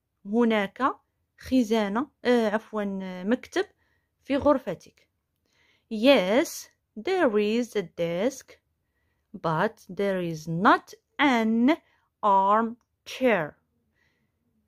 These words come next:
نعم، توج-، يوجد هناك مكتب، ولكن لا توجد،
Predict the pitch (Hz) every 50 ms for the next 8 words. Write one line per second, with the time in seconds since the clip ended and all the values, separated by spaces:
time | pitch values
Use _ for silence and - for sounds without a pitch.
0 | _ _ - 220 262 302 262 185 196 226 277 370 - _ _ _ _ - 320 359
1 | 349 262 285 269 - - 240 302 349 330 254 262 247 214 240 214 208 208 220 247
2 | 285 269 247 - - 190 180 175 160 160 - - - 302 359 349 - 220 202 214
3 | 247 320 311 240 202 190 - - - 269 349 427 415 _ _ _ _ _ _ _
4 | _ - 202 220 240 240 226 208 190 180 - - - 285 311 277 233 214 190 247
5 | 302 415 427 -